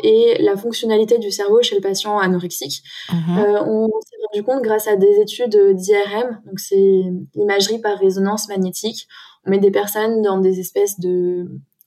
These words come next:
Speaker 1: de, de grosses machines, euh, qui
Speaker 2: Oui.
Speaker 1: vont, euh, permettre de regarder la structure et la fonctionnalité, en l'occurrence ici du cerveau.
Speaker 2: Mhm.
Speaker 1: Et on s'est rendu compte que chez les patients qui souffrent d'anorexie mentale, il y avait des modifications d'un point de vue anatomique du cerveau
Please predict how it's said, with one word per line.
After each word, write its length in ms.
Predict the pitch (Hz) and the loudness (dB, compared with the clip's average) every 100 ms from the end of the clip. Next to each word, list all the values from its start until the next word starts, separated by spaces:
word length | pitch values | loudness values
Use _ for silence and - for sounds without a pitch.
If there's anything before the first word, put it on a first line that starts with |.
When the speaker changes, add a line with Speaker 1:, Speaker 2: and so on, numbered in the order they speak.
| _ | _
Speaker 1:
de, 160 | 190 190 | -4 -2
de 120 | 185 | 2
grosses 280 | 190 196 208 | 2 2 0
machines, 440 | 208 196 - 220 240 202 | -2 -2 -2 0 0 0
euh, 60 | 180 | 2
qui 220 | 170 180 | 2 2
Speaker 2:
Oui. 80 | 202 | 2
Speaker 1:
vont, 260 | 220 226 208 | 4 2 2
euh, 20 | 196 - - - _ | 2 -2 -8 -20 _
permettre 380 | 214 214 226 233 | -2 0 0 -4
de 260 | 190 214 220 | 0 4 4
regarder 460 | 214 208 208 220 | 4 2 2 2
la 160 | 233 208 | 2 0
structure 480 | - - - 233 233 | -4 -8 -4 0 0
et 60 | |
la 100 | 202 | 0
fonctionnalité, 580 | 196 196 202 202 196 226 247 - _ 208 | -2 -8 -6 -4 -2 0 0 -2 _ 2
en 80 | |
l'occurrence 440 | 202 196 208 220 220 | 2 2 -2 -2 -2
ici 180 | - 202 | -4 -4
du 120 | 190 | -6
cerveau. 520 | - 190 185 214 - _ - - | -4 -6 0 0 0 _ -14 -2
Speaker 2:
Mhm. 320 | 185 170 190 262 | 0 0 0 2
Speaker 1:
Et 100 | 277 | 2
on 100 | 285 | 2
s'est 140 | 523 | 0
rendu 340 | 494 440 403 - | 0 -2 -8 -4
compte 160 | 480 - | -4 0
que 120 | 440 | 0
chez 160 | - | 4
les 100 | 415 | 2
patients 440 | 403 415 415 494 494 | 2 -2 -2 -2 -6
qui 140 | - | -8
souffrent 320 | - 494 - | -10 -8 -2
d'anorexie 720 | 415 403 403 196 196 - 208 196 | 0 0 0 -2 -4 -6 -4 -2
mentale, 520 | 190 185 202 240 320 311 - - - | -4 -6 -4 0 0 -2 -14 -20 -10
il 120 | 220 | -2
y 60 | 208 | 0
avait 300 | 190 220 240 | 4 4 4
des 120 | 214 | 2
modifications 880 | 214 233 220 - 202 202 240 247 226 | 4 2 0 -2 -2 -2 -2 -2 -2
d'un 140 | 202 | -2
point 220 | 196 202 202 | -4 -6 -6
de 60 | |
vue 200 | 190 208 - | -2 -4 -2
anatomique 760 | 214 202 202 190 208 240 - 143 | -2 -2 -2 -2 -2 -4 -10 -12
du 100 | 196 | -10
cerveau 580 | 190 196 190 220 277 | -8 -8 0 2 2